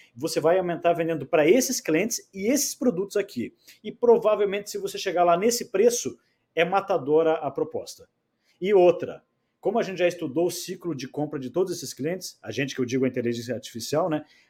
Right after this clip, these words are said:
Você vai precisar de três contatos pra fazer todas essas vendas. Vai, executa que vai dar tudo certo. E outra, se você precisar, o nosso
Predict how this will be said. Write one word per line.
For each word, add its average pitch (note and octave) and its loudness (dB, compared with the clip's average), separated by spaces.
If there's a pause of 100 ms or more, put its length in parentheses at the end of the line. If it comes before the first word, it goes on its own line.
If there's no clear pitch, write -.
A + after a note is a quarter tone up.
Você C#3+ 0
vai E3 10
precisar E3 2
de D#3+ 0
três G3+ 2
contatos F3 0
pra D#3+ 2
fazer D3+ -2
todas F3 -6
essas D3 -4
vendas. - -20
Vai, C#3+ 2 (420)
executa F#3 -2
que F#3 -2
vai F3+ 4
dar E3 4
tudo - -6
certo. - -12 (420)
E F3 0
outra, F3 8 (540)
se - -6
você F#3 0
precisar, D#3 2 (600)
o C#3+ 0
nosso D#3+ 0